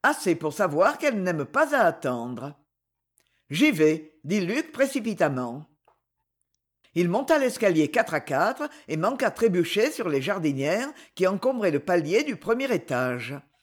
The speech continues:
Une fille de chambre était là, transportant dans le vestibule de hautes plantes vertes en pot. « C'est vous qu'on envoie d'en bas pour m'aider ? » demanda-t-elle en apercevant Luc. «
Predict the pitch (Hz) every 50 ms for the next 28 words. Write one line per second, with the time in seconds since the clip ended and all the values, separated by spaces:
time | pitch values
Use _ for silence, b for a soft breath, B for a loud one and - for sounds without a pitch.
0 | b b b b b b b - 170 185 185 175 - - 285 320 302 254 247 226
1 | - - 226 214 202 175 156 156 151 - 147 135 131 131 160 208 277 B B B
2 | B B - - 233 262 254 - 285 262 - 254 233 190 151 143 143 139 131 208
3 | 240 - - 190 165 143 127 143 170 226 262 285 247 165 139 143 - - 233 277
4 | 262 277 247 - 208 208 196 165 139 151 123 123 185 262 - - - 262 202 180
5 | 160 147 139 - - 135 131 131 135 151 - _ _ _ _ _ _ _ _ _
6 | _ _ _ _ _ _ _ _ - - 294 254 151 202 254 359 392 403 403 339
7 | 330 302 247 240 247 226 190 196 185 160 156 277 - - 269 240 226 185 175 165
8 | 147 131 180 220 302 339 330 370 330 302 233 190 180 175 - - 208 196 160 143
9 | 147 170 - 226 202 - - 190 156 160 151 147 147 147 143 147 151 147 - -
10 | _